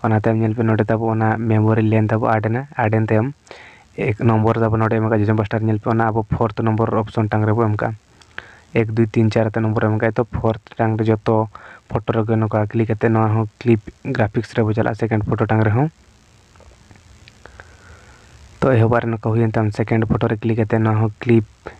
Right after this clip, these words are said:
ᱜᱨᱟᱯᱷᱤᱠᱥ ᱨᱮ ᱪᱟᱞᱟᱣ ᱠᱟᱛᱮ ᱚᱱᱟ ᱢᱮᱢᱳᱨᱤ ᱞᱮᱱ ᱨᱮᱜᱮ ᱯᱷᱳᱨᱛᱷ ᱚᱯᱥᱚᱱ ᱴᱟᱜ ᱜᱮᱵᱚ ᱮᱢ ᱠᱟᱜᱼᱟ। ᱚᱱᱟ ᱛᱟᱭᱚᱢ ᱱᱚᱣᱟ ᱯᱷᱳᱴᱳ ᱨᱮᱦᱚᱸ ᱱᱚᱝᱠᱟ ᱜᱮ।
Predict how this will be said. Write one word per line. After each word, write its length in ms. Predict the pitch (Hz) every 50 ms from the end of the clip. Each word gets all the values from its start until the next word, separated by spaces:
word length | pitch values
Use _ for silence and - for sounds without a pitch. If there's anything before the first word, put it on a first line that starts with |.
| - -
ᱜᱨᱟᱯᱷᱤᱠᱥ 440 | 127 - 117 104 - 120 104 - 117
ᱨᱮ 60 | 117
ᱪᱟᱞᱟᱣ 240 | 107 104 113 113 110
ᱠᱟᱛᱮ 160 | - 117 113 -
ᱚᱱᱟ 340 | 110 110 110 110 110 104 - - - - - - - - - 120
ᱢᱮᱢᱳᱨᱤ 340 | 117 107 107 107 110 113
ᱞᱮᱱ 260 | 107 110 113 113 113 107
ᱨᱮᱜᱮ 220 | 107 104 107 104
ᱯᱷᱳᱨᱛᱷ 360 | - - - 113 107 104 - 117
ᱚᱯᱥᱚᱱ 240 | 107 - - 113 110
ᱴᱟᱜ 140 | 113 110 107
ᱜᱮᱵᱚ 160 | 110 107 110 113
ᱮᱢ 120 | 107 110
ᱠᱟᱜᱼᱟ। 240 | 107 - 123 135 151 - _ _ _ - _ _ _ _ - - _ - _ _ - - - - - - - - - - - - - - - - - 151
ᱚᱱᱟ 200 | 120 117 110 107
ᱛᱟᱭᱚᱢ 420 | - 113 110 110 110 110 110 104 - - - - - - - - - - -
ᱱᱚᱣᱟ 220 | 131 117 113 113 107
ᱯᱷᱳᱴᱳ 240 | - - 107 -
ᱨᱮᱦᱚᱸ 180 | 110 113 110 110
ᱱᱚᱝᱠᱟ 220 | 110 107 107 107
ᱜᱮ। 140 | 104 117 131